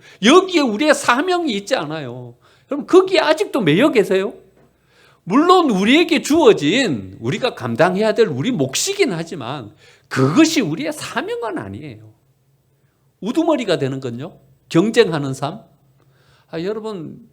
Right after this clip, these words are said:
그 동물의 왕국 이런 거 보면요, 사슴이 우두머리가 되기 위해서요,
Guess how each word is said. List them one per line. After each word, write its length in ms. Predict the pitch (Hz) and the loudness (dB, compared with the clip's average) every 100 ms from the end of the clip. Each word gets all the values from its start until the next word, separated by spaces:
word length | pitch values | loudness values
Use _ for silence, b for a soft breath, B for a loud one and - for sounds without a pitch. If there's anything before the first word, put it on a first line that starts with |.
| _ | _
그 560 | 185 156 127 - _ | -10 -10 -10 -14 _
동물의 360 | - 196 208 190 | -14 -6 -4 -2
왕국 380 | 170 175 170 160 | -4 -6 -8 -8
이런 140 | 185 | -8
거 140 | 175 151 | -8 -6
보면요, 580 | 165 151 123 123 131 | -6 -8 -10 -10 -12
사슴이 600 | 107 - 240 185 143 156 | -12 -8 -8 -8 -10 -10
우두머리가 600 | 120 123 202 202 202 160 139 | -8 -8 -8 -6 -6 -6 -8
되기 280 | 131 131 | -8 -12
위해서요, 400 | 110 113 - 104 | -14 -16 -16 -20